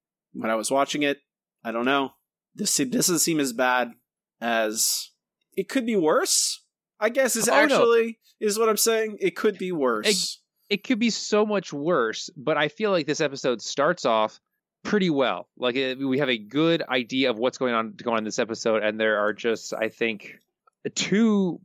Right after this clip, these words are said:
Speaker 2: parts where I'm just like, "What in the hell could they possibly have thought was funny about this?" And
Speaker 1: Oh, I mean, I don't find most of it funny. I'm just saying that, like, comparatively,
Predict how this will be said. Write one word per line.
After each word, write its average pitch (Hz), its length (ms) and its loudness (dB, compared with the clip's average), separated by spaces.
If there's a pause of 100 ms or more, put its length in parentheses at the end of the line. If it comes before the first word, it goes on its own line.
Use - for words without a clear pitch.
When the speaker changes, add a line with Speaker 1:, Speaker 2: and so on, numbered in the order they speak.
Speaker 2:
parts - 640 -2
where 123 380 2
I'm 117 120 -2
just 120 180 -6
like, 113 340 2 (380)
"What 120 480 -2 (260)
in 151 300 -8
the 139 180 2
hell 127 960 0
could 139 220 -4
they 123 140 0
possibly 147 800 -4
have 127 180 -4
thought 120 260 0
was 113 160 -12
funny 113 320 -2
about 98 300 -6
this?" - 340 -8 (1200)
And 117 500 4
Speaker 1:
Oh, 208 40 4
I 202 40 4
mean, 160 300 2 (120)
I 175 120 2
don't 196 240 -4
find 127 280 0
most 135 360 -2
of 104 80 -6
it 92 100 -10
funny. 135 540 0
I'm 185 180 0
just 156 160 2
saying 151 240 2
that, 139 140 0
like, 127 240 2 (480)
comparatively, 131 1300 0